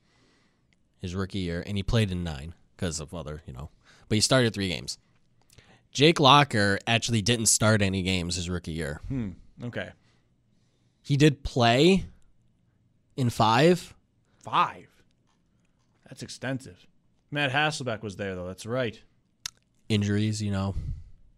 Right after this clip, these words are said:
Speaker 2: I forgot about Matt.
Speaker 1: But he
Speaker 2: I
Speaker 1: was,
Speaker 2: forgot
Speaker 1: but
Speaker 2: about
Speaker 1: he never
Speaker 2: Matt
Speaker 1: act-
Speaker 2: Hasselbeck, the
Speaker 1: Yeah.
Speaker 2: Titan.
Speaker 1: Yeah, but he ne-,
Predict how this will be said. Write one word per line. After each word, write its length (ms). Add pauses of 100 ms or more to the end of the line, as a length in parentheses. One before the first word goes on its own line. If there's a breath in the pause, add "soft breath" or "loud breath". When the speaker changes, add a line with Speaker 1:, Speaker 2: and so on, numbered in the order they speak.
(2000)
Speaker 2:
I 40
forgot 240
about 160
Matt. 60
Speaker 1:
But 140
he 160
Speaker 2:
I 40
Speaker 1:
was, 340
Speaker 2:
forgot 140
Speaker 1:
but 100
Speaker 2:
about 100
Speaker 1:
he 60
never 300
Speaker 2:
Matt 180
Speaker 1:
act- 100
Speaker 2:
Hasselbeck, 300
the 100
Speaker 1:
Yeah. 100
Speaker 2:
Titan. 400 (200)
Speaker 1:
Yeah, 320 (220 soft breath)
but 100
he 120
ne-, 200